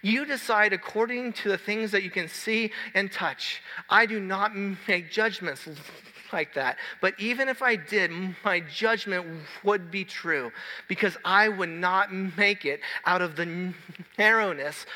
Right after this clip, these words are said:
of my own experience." Jesus himself saying, "I would not judge that by the narrowness of my own experience." Right? Pretty much saying, belief is amazing and belief is good, but belief apart from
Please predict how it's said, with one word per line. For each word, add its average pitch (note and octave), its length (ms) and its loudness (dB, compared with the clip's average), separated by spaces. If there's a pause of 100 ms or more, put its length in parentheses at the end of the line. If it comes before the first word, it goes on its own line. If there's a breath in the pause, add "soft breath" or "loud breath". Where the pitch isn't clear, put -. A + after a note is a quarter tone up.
(120)
of E3 160 2
my F3+ 220 6
own F3+ 280 2
experience." D3+ 1080 -2 (560 loud breath)
Jesus B3 460 -2
himself C4 440 2
saying, G#3 220 0 (200 loud breath)
"I A#3+ 160 8
would B3+ 160 -2
not A#3+ 420 4
judge A#3+ 400 2
that F#3+ 280 8
by G3 120 6
the G3 120 0
narrowness G#3+ 880 4 (200 loud breath)
of G#3+ 140 6
my A3 260 6
own B3 360 6
experience." A#3 1200 0 (640)
Right? B3 220 8 (220 loud breath)
Pretty D4 140 6
much C4 80 2
saying, C4+ 180 4 (640 loud breath)
belief C4 480 0
is A#3+ 200 0
amazing B3 560 2
and A3 100 2
belief C4+ 420 0 (200 loud breath)
is G3 240 0
good, B3+ 440 4
but A#3 160 2
belief A#3 520 0
apart A#3+ 400 4
from G3+ 240 -4